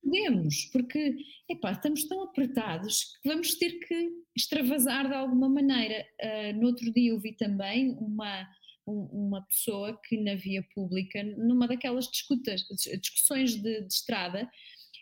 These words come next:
um condutor, eh, agarrou uma, uma mulher que tinha saído de um carro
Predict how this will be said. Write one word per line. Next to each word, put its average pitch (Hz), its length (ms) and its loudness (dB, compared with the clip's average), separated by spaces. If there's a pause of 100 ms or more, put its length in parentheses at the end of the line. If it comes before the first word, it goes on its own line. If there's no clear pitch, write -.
(260)
um 233 260 6
condutor, 240 680 2 (380)
eh, 208 480 -4
agarrou 214 960 0
uma, 196 520 -2
uma 185 240 -4
mulher 180 580 -4 (100)
que - 140 -20
tinha 233 140 6
saído 208 320 0
de 220 60 -2
um 220 100 0
carro 254 360 0